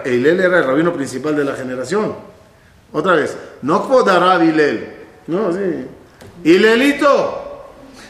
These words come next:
hacía lo despreciable. Hillel,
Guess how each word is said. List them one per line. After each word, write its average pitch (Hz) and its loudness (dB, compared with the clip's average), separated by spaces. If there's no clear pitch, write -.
hacía 165 0
lo 151 2
despreciable. 143 -4
Hillel, 240 4